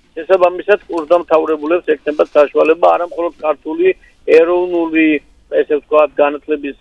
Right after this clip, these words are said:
დიპლომი, რომელიც ასევე აღიარებული გახლავთ, არამედ ასევე მიიღონ საერთაშორისო,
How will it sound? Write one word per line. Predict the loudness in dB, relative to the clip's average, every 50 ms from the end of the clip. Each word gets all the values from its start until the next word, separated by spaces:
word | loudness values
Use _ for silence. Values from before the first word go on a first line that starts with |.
| _ _ _ _ _ -12
დიპლომი, | -10 -6 -6 -6 -4 0 0 2 2 2 2
რომელიც | 2 2 2 2 2 2
ასევე | 2 2 2 0 0 2 2
აღიარებული | 2 2 0 -2 -2 -2 -2 -4 -4 -8 -10 -6
გახლავთ, | -2 0 0 0 2 0 0 2
არამედ | 2 2 0 0 0 -2 -2 0
ასევე | -2 -2 -4 -6 -8 -8
მიიღონ | -6 -6 -6 -4 -4 -4 -4 -4 -2
საერთაშორისო, | 0 0 0 0 0 -4 -6 -4 -4 -4 -4 -6 -8 -6 -2 -2 -2